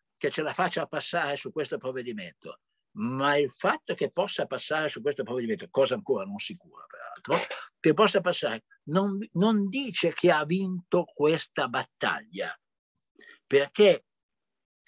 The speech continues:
come i Gilets jaunes hanno disseminato un fondo che può promuovere, che ha promosso la rivolta, questa è un'ulteriore sedimentazione. E intanto la cosa più importante è la rottura verticale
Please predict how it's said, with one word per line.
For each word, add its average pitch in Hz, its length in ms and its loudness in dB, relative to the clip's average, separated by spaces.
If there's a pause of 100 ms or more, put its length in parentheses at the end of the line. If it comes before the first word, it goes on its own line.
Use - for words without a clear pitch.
(120)
come 185 440 4
i 165 60 2
Gilets 143 360 -2
jaunes 127 320 0 (800)
hanno 147 260 -2
disseminato 165 920 -2
un 143 180 0
fondo 110 600 -2 (340)
che 135 180 4
può 175 220 2
promuovere, 156 720 2
che 143 120 -2
ha 131 60 -4
promosso 160 480 -2
la 113 120 -6
rivolta, 104 600 -4 (520)
questa 254 360 6
è 202 40 2
un'ulteriore 196 720 -2
sedimentazione. 131 800 -12 (460)
E 143 120 4
intanto 220 440 0
la 151 120 4
cosa 202 240 -2
più 175 100 -4
importante 190 680 -4
è 151 120 4
la 160 80 2
rottura 165 500 -2
verticale 165 760 -2